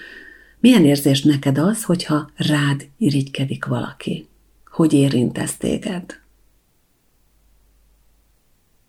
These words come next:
Hogy érzed magad akkor, amikor tudatában vagy annak, hogy irigyed van, vagy irigyeid vannak?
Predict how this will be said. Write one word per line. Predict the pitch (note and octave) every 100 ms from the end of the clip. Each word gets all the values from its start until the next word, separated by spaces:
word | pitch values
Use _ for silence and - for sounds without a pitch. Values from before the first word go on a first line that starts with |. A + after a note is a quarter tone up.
| _ _ _ _ _ _ _ _ _ _ _ _ _ _ _ _ _ _ _ _ _
Hogy | - F3+ D#3
érzed | D3 - C3+ C3+
magad | C3+ C3+ D#3 G3+ G#3+ - _ _
akkor, | - E3+ C#3+ - E3+
amikor | D3+ D3+ - C#3
tudatában | - D#3 C3+ C3+ C#3 C3+ C3+
vagy | C3+ B2+
annak, | B2+ B2 B2+ B2 B2+ - - _ _ _ _ _ _
hogy | C#3 C#3
irigyed | D#3 D3 C#3+ C#3 C#3 C#3
van, | D3 D3 D3
vagy | C#3 C3
irigyeid | C3+ C3 B2 B2+ C3 -
vannak? | - - - G1+ - -